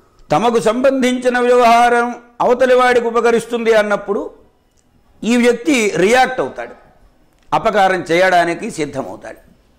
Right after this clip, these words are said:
అలాగనే అవతలి వ్యక్తి కూడా. కనుక ఒక గ్రామంలో ఉండేటువంటి యజమానులందరికీ క్షేమాన్ని కోరేటువంటి కరణం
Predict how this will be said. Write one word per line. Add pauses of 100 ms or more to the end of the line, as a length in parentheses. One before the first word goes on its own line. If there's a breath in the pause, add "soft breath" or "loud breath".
(1000 soft breath)
అలాగనే
అవతలి
వ్యక్తి
కూడా. (1120)
కనుక (1500)
ఒక
గ్రామంలో
ఉండేటువంటి
యజమానులందరికీ (720)
క్షేమాన్ని
కోరేటువంటి
కరణం